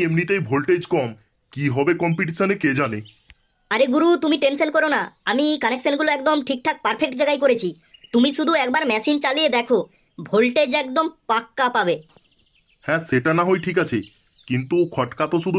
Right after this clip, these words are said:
Speaker 1: একটা জায়গায়, পাওয়ার মিউজিক ডিজিতে বাজবে, আমরা কিভাবে কারেন্টে বাজিয়ে কম্পিটিশনটা লড়বো বলতো?
Speaker 2: আরে গুরু,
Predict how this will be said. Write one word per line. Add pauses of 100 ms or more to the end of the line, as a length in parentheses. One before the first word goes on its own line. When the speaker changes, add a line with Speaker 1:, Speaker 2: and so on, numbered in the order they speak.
(140)
Speaker 1:
একটা
জায়গায়, (440)
পাওয়ার (100)
মিউজিক (160)
ডিজিতে (120)
বাজবে, (520)
আমরা
কিভাবে
কারেন্টে
বাজিয়ে
কম্পিটিশনটা
লড়বো
বলতো? (720)
Speaker 2:
আরে
গুরু,